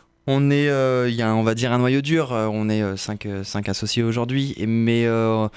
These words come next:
c'est, euh, c'est un nombre qu'on, qu'on n'a pas l'habitude de dire, parce qu'en fait, euh, aujourd'hui, l'aventure des Films du Loup Blanc, euh, c'est faite grâce à tous les gens autour, donc on appelle les louveteaux.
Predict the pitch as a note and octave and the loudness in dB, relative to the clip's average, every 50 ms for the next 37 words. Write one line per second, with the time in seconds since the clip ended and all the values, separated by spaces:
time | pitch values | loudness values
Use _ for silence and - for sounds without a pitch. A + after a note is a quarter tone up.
0 | - - - - - - - - A2 G#2+ A2+ A2+ A2+ A2 A2 G#2+ - - - - | -12 -20 -20 -16 -12 -10 -6 -2 -2 0 2 2 2 2 0 0 -2 -4 -4 -4
1 | - A2+ G#2+ G#2+ G#2+ A2+ A#2+ B2 B2+ B2 A2+ A#2+ A2+ - - A#2+ A#2 A#2 A2+ A2+ | -2 -2 0 0 2 2 2 2 0 0 -2 -4 -4 -4 -2 -2 0 2 2 2
2 | A2 A2 A2 G#2+ G#2+ G#2 G#2 G2+ G2+ F#2+ F#2+ F#2+ F2+ - - - - - - - | 2 2 2 2 2 2 0 0 -2 -2 -4 -6 -8 -8 -10 -12 -14 -14 -14 -14
3 | G2+ G2 - A1 A#1+ - _ - - A2 G#2+ G2+ G2 G2+ - _ _ - B2 A#2 | -12 -12 -12 -14 -16 -16 _ -8 -4 -2 0 0 0 -2 -4 _ _ -2 0 2
4 | A#2 A#2+ A#2+ A#2+ A#2 - - - C3 B2+ B2 A#2+ A#2+ A#2 A2+ - D3+ D#3 D3+ - | 0 0 0 -2 -4 -4 -4 -4 -4 -4 -4 -2 -2 -2 -2 0 -2 -2 -2 -4
5 | - - - A#2+ G#2+ G#2 - - B2 A#2 - - C3 B2+ - - A#2+ A#2 A2+ A2 | -6 -6 -4 -4 -4 -4 -4 -4 -4 -2 -2 -2 -4 -4 -2 -2 -2 0 0 0
6 | - - C3 B2 B2 B2+ B2+ B2+ C#3 C3+ C3 B2+ C3 B2+ C3 B2+ - - D3+ C#3+ | 0 0 -2 -2 0 -2 0 0 0 2 2 0 0 0 -2 -2 -2 -4 -4 -4
7 | - - A#2+ A#2+ A#2+ A2+ - A#2+ B2 A#2 A#2 A#2+ A#2 B2 C3+ D3 D#3 - - - | -4 -4 -4 -4 -4 -2 -2 -2 -2 -2 -2 -2 0 0 -2 -2 -4 -8 -16 -18
8 | - - - - - - - - A2 A2+ A2+ A2+ A2 A2 A2 G#2+ G#2+ G#2+ G#2+ G#2+ | -18 -16 -16 -18 -20 -16 -8 -4 -2 0 0 2 2 2 2 2 2 2 2 2
9 | G#2+ G#2 G#2 G2+ G2+ G2 F#2+ E2+ D#2+ F#2 F#2+ G2+ G#2 - - A2+ - - C3 B2+ | 2 2 0 0 0 0 -2 -2 -4 -6 -6 -8 -6 -4 -4 -4 -2 -2 -4 -4
10 | B2+ B2 B2 C3 A2 B2 C3 C3+ - - - - - - A2+ A2 - - - B2+ | -2 -4 -2 -2 -2 -2 -2 -2 -4 -6 -8 -6 -4 -2 -2 -2 -2 -6 -4 -2
11 | A#2+ B2 A#2 A#2 A#2+ A#2 A2+ A2 - - C3+ C3+ - - - A2 A2+ G#2+ - - | 0 0 0 0 0 0 0 -2 -2 -2 -2 -2 -4 -6 -6 -4 -4 -2 -2 0
12 | A#2 A#2 A2+ - - A#2+ A#2 A#2 A2+ A#2 A2+ - - - C#3+ D3+ | 0 0 0 0 0 0 2 2 0 0 -2 -4 -4 -4 -4 -4